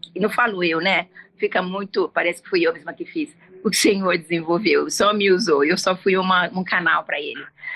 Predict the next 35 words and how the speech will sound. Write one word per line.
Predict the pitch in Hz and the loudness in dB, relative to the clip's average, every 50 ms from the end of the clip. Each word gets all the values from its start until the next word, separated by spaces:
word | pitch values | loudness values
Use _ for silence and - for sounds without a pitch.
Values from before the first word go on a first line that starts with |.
| - - - _ | -10 -10 -6 _
Eu | 190 202 208 | -2 0 0
não | 226 214 | 0 0
tinha | - 247 254 302 | 0 0 0 0
ideia | 262 214 208 208 220 208 190 - | 2 2 2 2 2 2 0 0
que | - 180 | 0 -2
algum | 180 165 175 175 | -2 -2 -6 -12
dia | 165 - 170 170 170 160 170 | -10 -6 0 2 2 4 4
ia | 170 160 | 2 2
produzir | - 160 175 156 160 185 - 175 165 | 0 -2 -4 -4 -6 -6 -4 -2 0
material | 170 165 170 - 175 160 165 160 156 | 0 0 2 2 2 4 4 2 2
didático | 151 160 156 147 156 156 160 - - - 185 | 0 -2 0 0 0 0 0 -2 -6 -10 -12
pra, | - - 165 160 165 156 156 165 | -4 -2 0 2 2 2 0 -2
pra | 160 - 180 208 | -4 -6 -10 -10
crianças, | 196 - 240 240 220 202 180 175 175 - - 180 170 170 | -6 0 0 2 2 2 2 0 -2 -4 -6 -6 -6 -4
mas | 180 175 170 170 175 175 | -2 0 0 0 0 0
eu | 202 190 | -4 -4
tô | - - 185 | -2 -2 0
lá | 180 170 175 180 | 0 2 0 0
pra | - 202 196 | 0 -2 -2
isso. | 170 160 156 - - 170 | -2 -6 -10 -14 -18 -18
Então, | 160 - - 190 208 214 - - - - _ _ | -8 -4 -4 -4 -4 -4 -12 -20 -20 -20 _ _
realmente, | 220 254 262 254 254 240 233 233 247 240 262 | 0 0 2 2 2 2 0 -2 -4 -4 -4
eu | 233 | -4
não | 233 233 | -4 -2
trabalho | 233 247 226 196 220 226 226 226 214 214 _ _ | -2 -2 0 0 0 0 0 -2 -6 -6 _ _
com | - 247 262 269 269 262 | 0 2 2 2 2 0
as | 262 240 - - | -2 -4 -8 -4
crianças, | - 220 185 190 190 226 240 - 185 - | -4 -2 0 0 0 -2 -2 -6 -2 2
mas | 202 185 180 185 | 2 2 2 2
é | 190 180 | -2 -2
por | - _ 196 202 190 175 | -4 _ 2 4 4 6
elas | 170 175 180 185 185 185 180 165 | 6 4 4 4 4 2 2 0
e | 175 175 | -2 -6
pra | - _ - 190 175 170 165 160 | -6 _ -2 0 2 2 0 0
elas, | 165 165 170 180 185 180 165 | 0 -2 -2 -2 -2 -4 -6